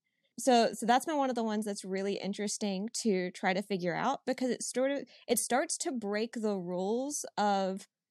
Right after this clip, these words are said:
visually what we perceive with our eyes. And so trying to depict that in a way for people to perceive with their eyes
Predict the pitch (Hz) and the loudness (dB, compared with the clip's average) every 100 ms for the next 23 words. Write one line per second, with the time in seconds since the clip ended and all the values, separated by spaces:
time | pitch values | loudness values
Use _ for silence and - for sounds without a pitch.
0 | _ 185 180 214 214 226 208 202 - 220 | _ -4 4 6 6 6 6 4 2 0
1 | - 196 - 196 190 190 190 - - 214 | -2 -4 0 2 2 2 -2 -8 -4 2
2 | 208 170 170 208 381 - - _ _ 220 | 4 4 4 2 0 -6 -12 _ _ 2
3 | 240 233 - 233 254 269 262 240 208 208 | 4 2 2 0 0 0 2 4 4 2
4 | - - - 294 - 226 214 - 208 180 | -2 -2 -2 -2 4 4 6 4 2 2
5 | 208 214 226 208 226 220 202 202 202 190 | 4 2 2 0 0 0 0 0 0 0
6 | - 226 202 208 202 180 - 170 196 285 | 4 4 4 2 2 0 2 2 4 2
7 | 339 - | 2 -4